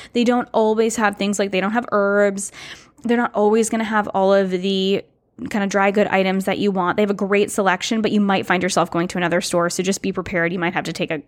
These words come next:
quick trip to another store as well. But for me, I kind of know what's there at this point because I go so often. So I'm going there for specific items. So I know if I'm gonna be able to find something or not.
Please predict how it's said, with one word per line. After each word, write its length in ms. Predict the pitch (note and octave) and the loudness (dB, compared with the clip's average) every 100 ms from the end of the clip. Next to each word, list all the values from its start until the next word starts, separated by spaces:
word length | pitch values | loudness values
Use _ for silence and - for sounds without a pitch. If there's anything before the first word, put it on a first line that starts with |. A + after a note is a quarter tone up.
| - | -16
quick 220 | - D3+ - | -8 -8 -6
trip 220 | F3 - | -8 -8
to 120 | - | -8
another 240 | D#3+ D3+ | -6 -6
store 320 | E3+ - D3+ - | -6 -6 -6 -6
as 160 | F3+ | -6
well. 360 | G3+ A#3 A#3+ A#3 | 0 2 2 0
But 360 | F#3 A3 A#3 - - - - | 0 0 0 -4 -16 -20 -2
for 140 | A#3 | 2
me, 440 | G#3+ G3+ G#3 D4+ D#4+ - _ _ _ _ _ - - _ - | 4 4 4 4 2 -4 _ _ _ _ _ -20 -20 _ -2
I 280 | A3 G#3 - | 0 0 -2
kind 180 | - C4 | 0 0
of 100 | A3 | 2
know 220 | G3 G3 | 2 2
what's 220 | G#3 G3+ | 2 0
there 260 | E3+ E3+ F3 | -2 0 0
at 100 | - | -2
this 140 | F3+ | -8
point 240 | - G3+ | -4 -4
because 260 | - - G3 | -4 -4 -2
I 80 | F#3 | 0
go 120 | F#3 | 0
so 200 | F#3 F#3 | 0 -2
often. 400 | D#3 D3+ A3+ A#3 | -2 -2 2 2
So 260 | A3+ - F#3 | 2 2 2
I'm 140 | E3+ | 2
going 220 | F#3+ F#3+ F#3 | 0 0 0
there 100 | F#3 | -2
for 140 | F#3+ | -2
specific 460 | - F3+ F#3+ F#3+ E3+ | -2 -2 -2 -2 -2
items. 360 | F3+ G#3 G#3 | 0 0 0
So 100 | G3 | -2
I 120 | F#3 | -2
know 400 | F3+ E3 E3 F3+ - | -2 0 2 2 0
if 140 | F#3 | -2
I'm 80 | F3+ | -2
gonna 140 | F3 | -2
be 60 | E3+ | -2
able 100 | F3 | -2
to 80 | E3+ | -4
find 260 | E3 D#3+ | -4 -4
something 320 | - F#3 G3 G3+ | -2 -4 -2 -2
or 100 | A3+ | 0
not. 360 | C4+ D#4+ - | 2 0 -4